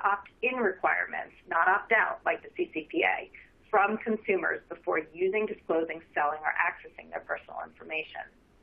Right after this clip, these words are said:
The Nevada law, which became effective in October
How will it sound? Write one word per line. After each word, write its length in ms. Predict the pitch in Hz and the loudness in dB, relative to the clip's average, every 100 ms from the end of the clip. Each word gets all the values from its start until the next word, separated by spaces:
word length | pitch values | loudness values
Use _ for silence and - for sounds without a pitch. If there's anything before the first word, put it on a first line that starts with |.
| _ _ _ _ _ _ _ _ - - _ - | _ _ _ _ _ _ _ _ -20 -20 _ -2
The 80 | 185 | 0
Nevada 480 | 170 175 226 185 | 4 6 6 4
law, 340 | 160 156 151 170 - - | 2 2 0 -2 -10 -4
which 180 | 185 185 | -2 0
became 360 | 175 - 175 202 | -2 0 2 2
effective 480 | 202 185 180 185 170 | 2 2 2 2 2
in 80 | |
October 540 | 170 165 - 190 - | 2 0 0 2 2